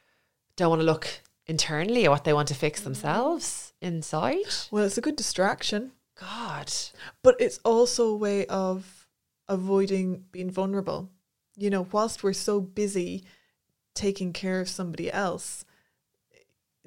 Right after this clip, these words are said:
Speaker 2: we're not even allowing space to be taken care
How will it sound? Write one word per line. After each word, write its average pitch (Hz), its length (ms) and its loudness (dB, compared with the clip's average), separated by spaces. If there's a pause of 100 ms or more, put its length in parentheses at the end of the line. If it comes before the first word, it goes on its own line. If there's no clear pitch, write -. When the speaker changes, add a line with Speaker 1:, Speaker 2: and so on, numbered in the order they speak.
(140)
Speaker 2:
we're 220 100 0
not 269 180 2
even 208 280 2
allowing 185 380 0
space - 540 -4
to 175 120 -6
be 185 240 -14
taken 175 400 -8
care - 380 -10